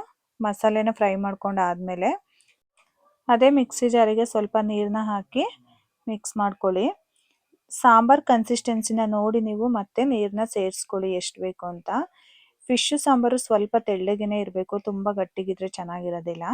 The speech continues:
ನಿಮಗೆ ಯಾವ ಕನ್ಸಿಸ್ಟೆನ್ಸಿಲಿ ಸಾಂಬಾರು ಬೇಕೋ ಅಷ್ಟು ನೋಡಿ ನೀರನ್ನ ಸೇರಿಸ್ಕೊಳ್ಳಿ. ನಾನು ಆಗಲೇ ಫಿಶ್‌ನ ಕಲ್ಸೋದಕ್ಕೂ ಕೂಡ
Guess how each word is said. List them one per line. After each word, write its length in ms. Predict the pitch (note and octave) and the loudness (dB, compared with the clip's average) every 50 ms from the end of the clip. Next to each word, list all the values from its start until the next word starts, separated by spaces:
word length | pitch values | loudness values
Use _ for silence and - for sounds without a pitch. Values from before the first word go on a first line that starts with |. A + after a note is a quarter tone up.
| E4+ - _ _ _ _ _ _ _ _ _ _ _ _ _ _ _ _ _ _ - | -6 -8 _ _ _ _ _ _ _ _ _ _ _ _ _ _ _ _ _ _ -2
ನಿಮಗೆ 400 | A#3+ A#3+ A#3+ B3 C4 C4 C#4+ C#4 C4 | 0 2 2 2 4 4 4 4 6
ಯಾವ 200 | A3+ G3 G3+ A3+ | 6 6 6 6
ಕನ್ಸಿಸ್ಟೆನ್ಸಿಲಿ 840 | - - A#3+ A3+ G#3+ - A#3 - - A3+ G#3+ G#3+ - - G#3+ G#3+ G#3 | 4 2 -2 -2 -2 -4 -6 -6 -6 -6 -6 -6 -6 -4 -2 -2 -2
ಸಾಂಬಾರು 420 | - G#3+ G3 F#3+ F#3+ G3 F#3+ F#3+ | 0 -2 -2 -2 -2 -4 -4 -4
ಬೇಕೋ 260 | F#3 F#3 F#3 - - A#3+ | -4 -6 -6 -4 -4 -2
ಅಷ್ಟು 280 | A#3+ A3 - - - G#3 | -2 -2 -4 -8 -8 -6
ನೋಡಿ 340 | G3 F#3+ F#3+ F#3+ F#3+ G#3 A#3+ | -6 -4 -6 -6 -4 -4 -2
ನೀರನ್ನ 340 | B3 A3 G3 F#3+ F#3+ G3 F#3+ - | -2 -2 -4 -4 -6 -8 -8 -6
ಸೇರಿಸ್ಕೊಳ್ಳಿ. 580 | F#3 F3+ F3 - - - - F3 E3+ F3+ A#3+ E4+ - _ _ _ _ _ _ _ _ _ - | -6 -6 -6 -6 -10 -12 -10 -8 -6 -4 -4 -6 -6 _ _ _ _ _ _ _ _ _ 0
ನಾನು 160 | A3 A3 A3 G3+ | 0 0 2 2
ಆಗಲೇ 280 | G3+ G3+ G#3 G#3 A#3 B3 | 0 0 2 2 0 0
ಫಿಶ್‌ನ 360 | - - A3 - - - B3 B3 | 0 -2 -4 -4 -2 -2 0 2
ಕಲ್ಸೋದಕ್ಕೂ 520 | A#3+ A3 G3 G3 - G#3 G3+ G#3+ G#3 - G#3+ | 2 2 2 0 -2 -4 -4 -4 -4 -4 -6
ಕೂಡ 180 | G#3 - G3+ | -6 -4 -4